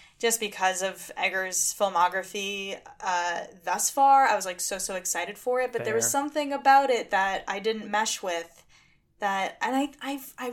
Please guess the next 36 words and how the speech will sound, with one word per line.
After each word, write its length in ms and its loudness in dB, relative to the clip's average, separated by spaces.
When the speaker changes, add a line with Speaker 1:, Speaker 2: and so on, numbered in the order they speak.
Speaker 1:
really 220 -4
feel 160 -6
like 180 -4
it 80 -2
was 140 -6
a 40 -10
studio 440 -2
interference 520 -6
thing, 220 -6
but 300 -6
who's 180 -8
to 80 -6
Speaker 2:
Yeah. 40 -2
Speaker 1:
say? 320 -2
Speaker 2:
No. 160 -6
Speaker 1:
Um, 560 -2
Speaker 2:
Feels 220 0
Speaker 1:
I 40 4
Speaker 2:
like 100 2
Speaker 1:
liked 120 0
Speaker 2:
it 40 6
Speaker 1:
it, 80 4
Speaker 2:
is. 40 -12
Speaker 1:
but 180 2
it 140 4
just, 300 0
yeah, 240 -6
it 80 -16
wasn't, 300 0
it 60 -6
wasn't 260 4
as 120 0
great 160 0
as 100 -6
I 120 0
was, 440 -6